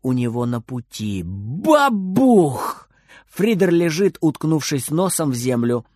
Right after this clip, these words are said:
растянувшись во весь рост, за кустом смородины.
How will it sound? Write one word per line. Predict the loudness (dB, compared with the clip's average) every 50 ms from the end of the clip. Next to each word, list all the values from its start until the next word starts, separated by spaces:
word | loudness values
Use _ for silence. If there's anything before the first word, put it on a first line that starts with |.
| _ _ _ _ _
растянувшись | 0 2 2 2 2 0 -2 0 0 2 2 2 2 0 0 -2 -2 0 0
во | 2 2
весь | 2 2 0 0 0 0
рост, | 0 0 0 0 -2 -8 -14 -20 _ _ _ _ _ _
за | -4 -2 -2 0
кустом | 0 -2 -2 0 0 0 0
смородины. | 0 0 0 0 0 0 -2 -2 -2 -4 -4 -4 -6 -8